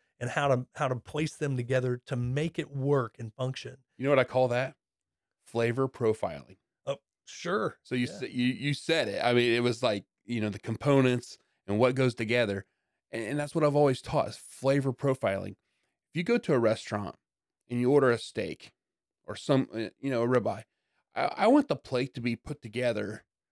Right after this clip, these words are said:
Speaker 2: I don't wanna have a, uh, be able to order a, a baked potato and asparagus that comes with every plate.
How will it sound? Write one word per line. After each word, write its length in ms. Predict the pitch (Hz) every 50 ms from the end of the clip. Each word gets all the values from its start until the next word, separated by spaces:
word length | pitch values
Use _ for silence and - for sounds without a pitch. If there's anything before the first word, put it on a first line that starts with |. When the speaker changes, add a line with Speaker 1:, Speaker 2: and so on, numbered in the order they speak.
| _ _ _ _ _ _ _
Speaker 2:
I 60 | - 147
don't 100 | 175 180
wanna 180 | 170 151 139 127
have 320 | 110 120 135 131 123 113
a, 160 | 117 - - - _ -
uh, 200 | 57 57 - - _ _ _ _ _ _ _ _
be 100 | 147 143
able 100 | 139 139
to 80 | 131 120
order 400 | 113 131 127 123 120 117 107 98 - -
a, 300 | - 107 107 101 98 95 90 85
a 60 | 98 120
baked 200 | 123 139 143 139
potato 240 | 131 131 135 135 127
and 100 | 117 110
asparagus 440 | - - _ 131 127 123 113 110 -
that 100 | 110 _
comes 200 | - 120 120 120
with 120 | 113 107
every 260 | 117 117 113 107 104
plate. 480 | - _ _ 117 - - _ _ -